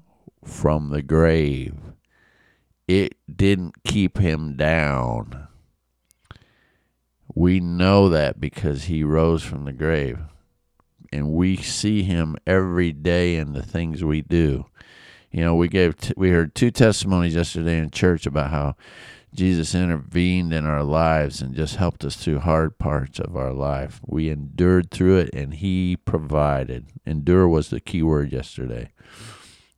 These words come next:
So I encourage you to go see Compassion Church, the ministry of the yesterday, or Homestead Church.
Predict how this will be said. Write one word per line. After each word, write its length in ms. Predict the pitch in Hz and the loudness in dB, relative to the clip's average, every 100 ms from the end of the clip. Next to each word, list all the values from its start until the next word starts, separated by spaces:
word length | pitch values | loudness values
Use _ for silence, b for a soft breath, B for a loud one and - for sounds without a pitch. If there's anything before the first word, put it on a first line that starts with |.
| - | -20
So 380 | - 76 73 69 | -6 -2 0 0
I 40 | |
encourage 460 | 71 - 92 90 78 | -2 0 4 4 2
you 120 | 73 | -2
to 80 | 69 | -2
go 560 | - 85 87 87 82 | 2 6 6 6 4
see 340 | 80 - 90 82 | 2 -2 -2 -4
Compassion 640 | - 71 - 82 - 67 | -6 -4 0 0 -2 -8
Church, 540 | - 82 76 - - - - _ _ | -6 -4 -4 -6 -14 -16 -20 _ _
the 180 | - 73 | -10 -6
ministry 720 | 73 82 82 76 - 71 71 | -2 0 0 -2 -6 -4 -2
of 200 | 69 64 | -4 -6
the 200 | - 65 - | -6 -6 -4
yesterday, 640 | 78 78 - 69 64 69 - b b b b | -2 -4 -4 -4 -2 -4 -6 b b b b
or 200 | - 69 | -2 0
Homestead 560 | 80 82 80 - 67 - | 2 0 0 -4 -6 -6
Church. 460 | 65 62 - - | -6 -6 -10 -20